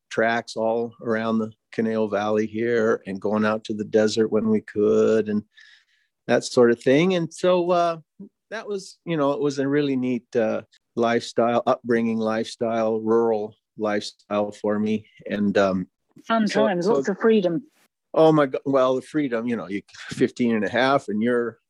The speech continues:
Speaker 1: on a street legal motorcycle.
Speaker 2: On the
Speaker 1: Are you
Speaker 2: road.
Speaker 1: kidding?
Speaker 2: Yeah. <laughs>
Speaker 1: Uh, yeah, that's, and those are,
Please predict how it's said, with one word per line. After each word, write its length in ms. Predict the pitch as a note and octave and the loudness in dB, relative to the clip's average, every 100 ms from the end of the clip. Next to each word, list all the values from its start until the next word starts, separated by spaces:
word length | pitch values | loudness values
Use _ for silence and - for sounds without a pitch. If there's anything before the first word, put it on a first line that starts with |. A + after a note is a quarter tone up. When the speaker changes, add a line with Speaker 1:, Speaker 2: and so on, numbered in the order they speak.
| - | -6
Speaker 1:
on 140 | A#2+ | -4
a 60 | A2 | -4
street 300 | - B2+ A#2+ | -4 -4 0
legal 280 | C3+ B2 A2+ | 0 0 0
motorcycle. 640 | A#2 C3 C3 B2+ C3+ F#3 | 0 0 -2 -2 -2 2
Speaker 2:
On 80 | F#3 | 4
the 60 | |
Speaker 1:
Are 40 | D#3+ | 6
you 60 | |
Speaker 2:
road. 280 | F3+ F#3 D#3 C3+ D3 - - - - | 6 6 6 2 -4 -8 -18 -20 2
Speaker 1:
kidding? 180 | C#4 E3+ | 4 6
Speaker 2:
Yeah. 300 | - F#3+ G3 - - | 4 4 0 -2 0
<laughs> 600 | B3+ - A#3+ B3 G#3 G#3+ G3 _ - | 0 2 2 2 2 2 0 _ 4
Speaker 1:
Uh, 380 | D3+ C3+ A2 B2+ - - | 6 6 4 -2 -10 -6
yeah, 160 | C3+ - C#3 - | -4 -4 -8 0
that's, 320 | E3+ F3+ - | 0 0 -6
and 200 | D3+ D3 | -4 0
those 220 | F3 E3 | 0 0
are, 180 | D#3+ | -4